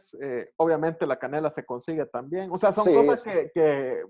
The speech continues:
Speaker 2: Ya
Speaker 1: punto es que
Speaker 2: están
Speaker 1: son,
Speaker 2: ahí.
Speaker 1: que están,
Speaker 2: Ya
Speaker 1: ¿verdad?
Speaker 2: es-,
Speaker 1: Que
Speaker 2: ya
Speaker 1: no,
Speaker 2: están, exacto.
Speaker 1: porque yo, yo sigo también a un,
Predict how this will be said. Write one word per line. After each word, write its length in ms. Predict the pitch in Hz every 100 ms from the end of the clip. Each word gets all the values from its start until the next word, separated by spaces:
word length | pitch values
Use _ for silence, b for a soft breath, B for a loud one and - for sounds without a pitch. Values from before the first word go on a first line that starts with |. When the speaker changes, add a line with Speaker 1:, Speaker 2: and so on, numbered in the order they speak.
| _ -
Speaker 2:
Ya 120 | 135
Speaker 1:
punto 180 | 120 170
es 80 | 196
que 80 | 220
Speaker 2:
están 160 | 254
Speaker 1:
son, 80 | 220
Speaker 2:
ahí. 180 | 220 359
Speaker 1:
que 220 | 110 -
están, 340 | 151 - 226 175
Speaker 2:
Ya 20 |
Speaker 1:
¿verdad? 260 | 127 135
Speaker 2:
es-, 80 | 147
Speaker 1:
Que 140 | - 135
Speaker 2:
ya 20 |
Speaker 1:
no, 240 | 147 160
Speaker 2:
están, 380 | 160 143 175 226
exacto. 600 | 107 - 117 180 - 95
Speaker 1:
porque 400 | 151 147 - 139
yo, 300 | 143 165 156
yo 120 | 160
sigo 300 | 165 190 185
también 460 | 185 165 160 165 175
a 140 | 160
un, 680 | 151 165 165 156 135 120 113